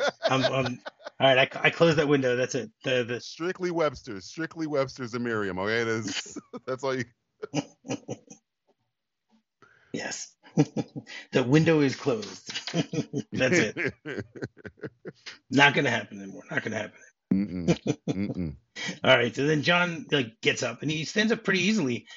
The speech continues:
Speaker 1: considering the fact that, that he just, uh, you know, dodged a, uh, a
Speaker 2: A plane.
Speaker 1: cargo plane.
Speaker 2: <laughs> He dodged the plane.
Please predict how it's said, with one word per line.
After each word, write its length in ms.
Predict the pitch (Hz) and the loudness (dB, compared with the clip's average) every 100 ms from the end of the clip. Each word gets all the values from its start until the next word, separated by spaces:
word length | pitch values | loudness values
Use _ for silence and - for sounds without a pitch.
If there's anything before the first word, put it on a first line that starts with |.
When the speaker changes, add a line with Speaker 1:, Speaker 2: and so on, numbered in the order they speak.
| - | -10
Speaker 1:
considering 460 | - 120 165 151 143 | -4 2 4 4 2
the 80 | 123 | 2
fact 280 | 135 127 - | -2 -4 -4
that, 260 | 110 - | -8 -4
that 180 | 123 104 | -4 -2
he 140 | 131 | -2
just, 360 | 104 120 - - | 0 0 0 0
uh, 220 | 123 110 - - - | 2 2 -2 -12 -4
you 100 | 127 | 0
know, 60 | 113 | 0
dodged 640 | 98 110 113 117 117 - - _ - - | 2 2 2 2 0 -2 -12 _ -6 0
a, 340 | 131 117 110 | 2 2 -4
uh, 460 | 110 104 104 101 104 - | -6 -8 -10 -10 -10 -2
a 80 | 139 | 0
Speaker 2:
A 40 | |
plane. 180 | - 127 | 4 8
Speaker 1:
cargo 320 | 127 120 117 | 8 8 6
plane. 340 | 113 120 107 110 - - | 4 0 2 0 -2 0
Speaker 2:
<laughs> 200 | 175 - - _ _ _ _ - _ - | 0 0 -2 _ _ _ _ -20 _ -8
He 100 | 233 | -6
dodged 380 | - 175 139 - | 0 -2 -2 -6
the 120 | - | -8
plane. 340 | 208 165 185 | -6 -8 -8